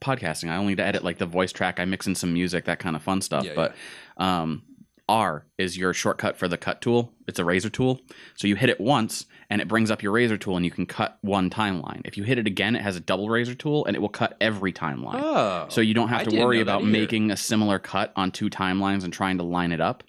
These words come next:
Speaker 1: 'Cause it doesn't, at least, and I haven't gone into the settings to check, but it doesn't have by default a snap function like Premiere has.
Speaker 2: Uh-huh.
Speaker 1: Where it just, it'll snap to your last cut so you can line it up perfect. So that made it a whole lot easier for me to, like, cut out silences and things like that.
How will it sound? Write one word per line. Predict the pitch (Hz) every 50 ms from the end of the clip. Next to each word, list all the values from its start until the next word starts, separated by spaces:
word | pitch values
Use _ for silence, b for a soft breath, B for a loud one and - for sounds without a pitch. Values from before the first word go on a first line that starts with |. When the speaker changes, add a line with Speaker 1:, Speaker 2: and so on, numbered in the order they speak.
| B B B B
Speaker 1:
'Cause | - 113
it | 113 -
doesn't, | 127 123 117 - - _ - _ _ -
at | 92 110 117
least, | 127 143 143 - - - - - - _ _
and | - 113
I | - 92
haven't | 104 123 131 131
gone | 123 120 113
into | 110
the | 98 92
settings | - - 95 98 92 -
to | 80
check, | 73 - - 87 90 - B B B B B B B B B
but | - 107 98 -
it | 98 95
doesn't | 110 104 101 104 104 - -
have | - 104 98 98 98 92 90 - -
by | - 101 95
default | 92 85 90 - - 95 92 92 - -
a | 87
snap | - - - - - 87 85 90 -
function | - - - 110 113 113 - 117 117 117 127 - - -
like | - 98 90 90 87 - -
Premiere | - - 90 87 87 90 98
has. | 107 123 127 131 135 131 -
Speaker 2:
Uh-huh. | 98 90 92 90 90 B B B B B
Speaker 1:
Where | - 104 98
it | 98
just, | - 101 - -
it'll | - 107 101
snap | - - - 117 104 - -
to | - 87
your | 92 95
last | 95 87 85 - -
cut | - - 104 - -
so | - -
you | 87 85
can | 92 92
line | 87 87 87
it | 87 82
up | - - -
perfect. | 101 95 85 - - - - B B B B B B
So | - - 104 98
that | 107 113 -
made | 131 123 117
it | 113
a | 104
whole | 101 - - 117 110
lot | 107 101 - -
easier | 127 143 139 120 113 101 98 95 92 - - - _
for | - -
me | 107 104
to, | 98
like, | 92 95 - -
cut | - - 101
out | 95 - -
silences | - - 110 110 104 101 95 - 92 85 76 78 76 -
and | 82 78 78
things | - 82 80 78
like | 78 73 -
that. | - 104 95 85 73 - -